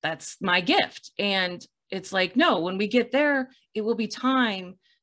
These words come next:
for that particular information. 'Cause right now we're working on the puzzle pieces that are coming in now. And so just part of this, just be mindful of the people around you. And it's this place that we get to check,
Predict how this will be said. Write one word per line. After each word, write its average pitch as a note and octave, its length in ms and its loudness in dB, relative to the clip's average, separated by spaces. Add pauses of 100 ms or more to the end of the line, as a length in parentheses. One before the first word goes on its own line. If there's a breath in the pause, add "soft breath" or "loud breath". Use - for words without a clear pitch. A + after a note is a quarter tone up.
(120)
for G#3+ 120 0
that G3+ 200 2
particular F#3+ 400 -4
information. G#3+ 460 2
'Cause G3 180 -4
right G3+ 180 2
now C4+ 240 2
we're A3 220 0
working G#3+ 280 -4
on G#3 80 -4
the F3+ 80 -10
puzzle G#3+ 320 -2
pieces G3 360 -6
that F#3 120 0
are F3 100 -2
coming F#3 300 -6
in D#3+ 180 -4
now. D3+ 400 -6 (960 loud breath)
And F3+ 480 2
so B3+ 120 2
just F4+ 300 0 (640)
part F#4+ 140 -4
of F#4 60 -4
this, F4+ 200 -4
just F#4 240 -4
be F#4+ 120 4
mindful A3 500 4
of G3 160 2
the G#3 80 -2
people G#3 540 -2
around F#3 420 -2
you. F#3 480 -6
And E3+ 400 -4 (440 loud breath)
it's G3+ 140 -6
this G#3 140 0
place A#3 260 4
that F#3 120 2
we G3+ 140 0
get G#3 160 0
to G3 80 -2
check, F#3 340 -2